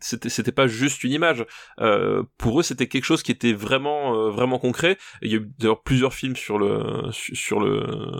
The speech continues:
su-, sur le sujet. Et, euh, vraiment, là, Kubrick, il touchait à un truc extrêmement sensible, en fait. On, aujourd'hui, avec le recul, bon, on sait que la guerre froide, on a vu comment elle s'est, elle s'est terminée.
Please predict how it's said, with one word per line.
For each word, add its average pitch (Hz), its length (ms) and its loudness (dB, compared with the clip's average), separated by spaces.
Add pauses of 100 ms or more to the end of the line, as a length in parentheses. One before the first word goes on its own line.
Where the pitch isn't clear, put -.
(100)
su-, - 220 -12
sur - 180 0
le 113 80 4
sujet. 139 320 0 (320)
Et, 147 180 2
euh, 131 80 4
vraiment, 131 320 0
là, 139 380 2
Kubrick, 135 460 -2
il 131 100 -4
touchait 151 340 0
à 156 100 4
un 113 80 4
truc 156 220 0
extrêmement 127 420 0
sensible, 156 300 0
en 120 60 2
fait. - 180 -2
On, 104 240 -6
aujourd'hui, 127 520 2
avec - 120 -2
le 120 60 2
recul, 123 320 2
bon, 110 240 0 (300)
on 110 100 0
sait 143 160 2
que 127 80 -4
la 113 60 6
guerre 120 180 0
froide, 120 220 0
on 107 180 -6
a 110 60 6
vu 127 160 2
comment 107 180 0
elle 104 60 -2
s'est, 104 240 0
elle 107 100 0
s'est - 80 -8
terminée. 120 320 2